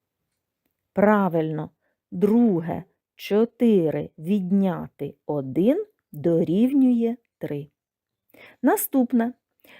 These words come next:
У ведмедика було дві банки малинового варення і шість полуничного. Скільки всього банок варення було у ведмедика?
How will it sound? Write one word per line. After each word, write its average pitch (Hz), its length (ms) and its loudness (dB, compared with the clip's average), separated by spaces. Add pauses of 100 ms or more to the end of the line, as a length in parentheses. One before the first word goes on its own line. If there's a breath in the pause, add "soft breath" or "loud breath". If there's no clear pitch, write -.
(400 soft breath)
У 247 180 6
ведмедика 175 840 0
було 165 540 -4
дві 214 460 0
банки 160 640 -2 (100)
малинового 214 1040 2
варення 294 680 0 (120)
і 185 180 -4
шість - 680 -4
полуничного. 185 960 0 (260)
Скільки - 560 -2
всього 202 420 0
банок 180 420 0
варення 175 480 -2
було 170 320 -2
у - 180 -4
ведмедика? 175 840 -4